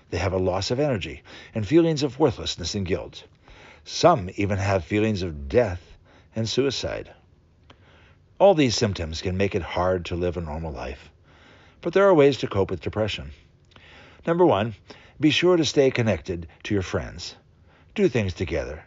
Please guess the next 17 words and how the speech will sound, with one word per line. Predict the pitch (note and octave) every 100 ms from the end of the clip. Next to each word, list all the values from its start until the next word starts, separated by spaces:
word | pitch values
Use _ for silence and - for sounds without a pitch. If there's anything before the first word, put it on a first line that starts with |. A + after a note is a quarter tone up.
| -
and | E3
share | D3+ D3+
your | A2+
feelings | F2+ F#2 D2 D2 D#2+
with | D2+
them. | - - - _ _ _ _ _ _ _ _ _ _ _ _
Number | - - -
two, | F#3 A2 D#3 _ _ - - E3+
exercise | D#3+ E3+ C#3 E3 D3+
on | D#3
a | C#3+
regular | C#3+ C#3 C3
basis | G#2 E2+ - F2
for | - A#2
at |
least | G#2 F#2+ - - -
thirty | - E3+ D#3+ D#3 B2+